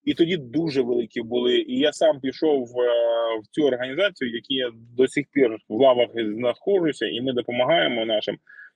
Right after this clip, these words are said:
Нас туди приходило по сімсот людей, по сімсот людей було готові включатися в цю, бо, бо боліло, то есть, ну як це так? Ну, а от, е, наші діячі, вони, скажімо так, е,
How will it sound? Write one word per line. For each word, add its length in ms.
Нас 320
туди 180
приходило 480
по 120
сімсот 560
людей, 460
по 160
сімсот 400
людей 320
було 320
готові 640
включатися 880
в 60
цю, 80
бо, 200
бо 220
боліло, 520
то 80
есть, 120
ну 280
як 260
це 100
так? 180
Ну, 320
а 100
от, 260
е, 300
наші 480
діячі, 640
вони, 340
скажімо 520
так, 200
е, 420